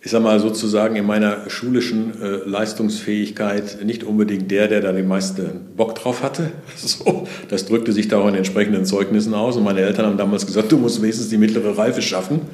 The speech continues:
Und das habe ich dann auch noch geschafft. Also, und da habe ich gedacht, „Okay,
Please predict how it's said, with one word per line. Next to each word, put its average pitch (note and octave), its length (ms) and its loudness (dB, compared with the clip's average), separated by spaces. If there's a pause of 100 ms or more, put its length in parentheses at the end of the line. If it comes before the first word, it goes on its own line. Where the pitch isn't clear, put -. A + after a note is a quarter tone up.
(600)
Und G#2 120 -2
das G2 160 2
habe A2 140 6
ich A#2+ 60 4
dann G#2+ 160 2
auch A#2 160 2
noch G#2+ 160 2
geschafft. A2 480 0
Also, G#2 500 4 (920)
und A2 120 2
da A2 60 4
habe A#2 100 4
ich A#2+ 80 -2
gedacht, A2 280 4
„Okay, B2+ 460 4